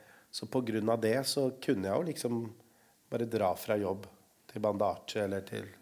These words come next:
Kairo eller alle de stedene hvor jeg har vært og jobbet døgnet rundt og, og fått meg en karriere. Så, eh, den kredden,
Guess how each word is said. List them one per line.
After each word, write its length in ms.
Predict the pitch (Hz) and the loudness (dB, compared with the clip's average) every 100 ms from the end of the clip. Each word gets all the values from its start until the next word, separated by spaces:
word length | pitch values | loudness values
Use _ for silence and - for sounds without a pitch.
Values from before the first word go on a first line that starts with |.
| - - - - - | -20 -20 -20 -20 -8
Kairo 460 | - 101 98 104 104 | -2 0 0 -2 -2
eller 500 | 101 101 98 101 98 | 0 -2 -2 -4 -2
alle 220 | 113 104 104 | -2 -2 -4
de 100 | 104 | -4
stedene 460 | - 101 - 107 104 - _ _ - | 0 0 0 -12 -14 -18 _ _ -4
hvor 80 | 110 | 0
jeg 80 | 101 | 2
har 80 | |
vært 220 | 101 - 110 | 0 -4 -2
og 80 | |
jobbet 280 | 110 98 101 | 0 0 -2
døgnet 280 | 101 98 104 | -2 -4 -4
rundt 300 | 101 98 - | -6 -8 -8
og, 140 | - 107 - - - - - _ - | -8 -8 -16 -20 -20 -20 -20 _ -8
og 80 | 117 | -2
fått 260 | 117 - - | -2 -2 -4
meg 80 | 104 | 0
en 40 | |
karriere. 440 | 123 123 110 95 110 | 4 6 6 4 2
Så, 220 | - 120 117 - - - _ _ _ - | 6 6 4 -6 -20 -20 _ _ _ -8
eh, 640 | 123 117 117 113 113 113 110 | -2 0 0 0 0 0 2
den 240 | 120 131 | 2 2
kredden, 540 | 127 117 95 101 131 | 0 2 2 0 -6